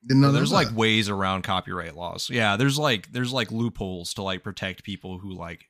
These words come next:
Speaker 2: didn't pay to get a copyright 'cause who would steal it, and then somebody tries to, like,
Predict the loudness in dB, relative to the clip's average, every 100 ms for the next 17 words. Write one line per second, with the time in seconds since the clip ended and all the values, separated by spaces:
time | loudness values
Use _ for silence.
0 | _ -6 -6 -6 -10 -10 -8 -8 -10 -12
1 | -12 -10 -10 -10 -10 -12 -12 -12 -12 -14
2 | _ -14 -6 -6 -4 -6 -6 -8 -10 -12
3 | -12 -10 -8 -6 -6 -4 -4 -6 -8 -8
4 | -10